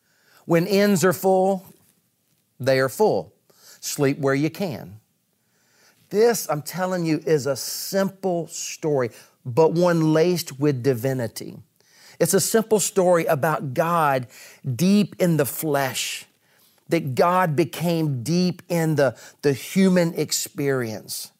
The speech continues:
Mary, the mother of creation, sustained the one who sustains all the living. God is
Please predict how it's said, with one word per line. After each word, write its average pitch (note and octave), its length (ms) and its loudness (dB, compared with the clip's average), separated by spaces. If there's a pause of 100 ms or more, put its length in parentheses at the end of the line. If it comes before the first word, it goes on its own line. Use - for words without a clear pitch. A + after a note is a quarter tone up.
(440)
Mary, E3 400 4
the D3 140 2
mother E3 500 2
of D#3+ 240 0
creation, C#3+ 880 -4 (420)
sustained E3+ 840 -2
the D3+ 200 0
one D3 520 -2 (360)
who F3+ 140 0
sustains E3+ 720 -2 (140)
all F3 420 4
the C#3 180 0
living. G#2 600 -4 (760)
God A#2+ 580 -4 (680)
is B2 600 -2